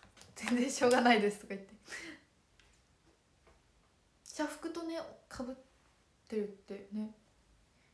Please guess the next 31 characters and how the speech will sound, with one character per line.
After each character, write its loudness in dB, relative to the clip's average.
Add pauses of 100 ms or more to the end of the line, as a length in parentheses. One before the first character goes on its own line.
(180)
見 -4
ま -4
し -16
た、 -12
見 -10
ま -20
し -20
た。 -12 (1300)
見 -6
ま -6
し -16
た、 -12
見 -6
ま -8
し -14
た。 -10 (2000)
ど -10
ん -6
な 0
ん -4
な -6
ん -2
だ -2
ろ -6
う -6
ね。 -8 (140)
う -8
わ、 -10 (100)
楽 -12
し -14
み。 -12